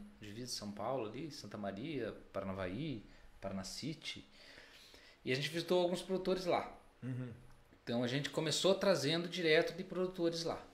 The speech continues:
Speaker 1: Então a gente trazia, é, tipo, uma carguinha dava pra quinze dias. O volume era bem pequeno.
Speaker 2: Aham.
Speaker 1: Daí depois começou a buscar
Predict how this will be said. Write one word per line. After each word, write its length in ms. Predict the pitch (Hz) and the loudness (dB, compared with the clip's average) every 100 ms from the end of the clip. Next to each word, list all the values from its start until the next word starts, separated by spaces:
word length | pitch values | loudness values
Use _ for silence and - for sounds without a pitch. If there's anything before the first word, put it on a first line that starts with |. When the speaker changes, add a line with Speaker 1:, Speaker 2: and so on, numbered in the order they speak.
| - - - - | -20 -20 -20 -20
Speaker 1:
Então 180 | - 92 | -12 -8
a 40 | 101 | -6
gente 180 | 101 | -6
trazia, 720 | - 120 107 107 120 160 190 - - - - - | 0 2 2 -2 0 2 0 -2 -14 -20 -20 -12
é, 640 | 131 123 120 120 120 110 104 | -2 2 2 4 2 0 -4
tipo, 220 | - - | -8 -6
uma 120 | 127 127 | -6 0
carguinha 560 | 123 113 110 135 160 | 4 4 2 -2 0
dava 260 | 147 156 160 | 2 4 2
pra 160 | 160 | 0
quinze 340 | 143 - 165 135 | -4 -4 -4 -4
dias. 480 | 107 104 - - - | -6 -6 -6 -8 -10
O 60 | 85 | -8
volume 220 | 101 110 | -6 -4
era 80 | 101 | -6
bem 260 | 87 117 | -4 -4
pequeno. 420 | 123 - - 92 92 | -4 -10 -8 -8 -4
Speaker 2:
Aham. 340 | 127 127 120 90 - - - - _ - | -2 0 -2 -4 -10 -18 -20 -20 _ -10
Speaker 1:
Daí 520 | 101 101 107 110 123 | -4 0 2 0 0
depois 320 | 143 143 151 | -2 0 0
começou 320 | 151 143 - | 0 -2 -2
a 20 | 139 | -2
buscar 960 | - - 135 135 127 120 107 98 - | -2 2 6 6 6 6 2 0 -8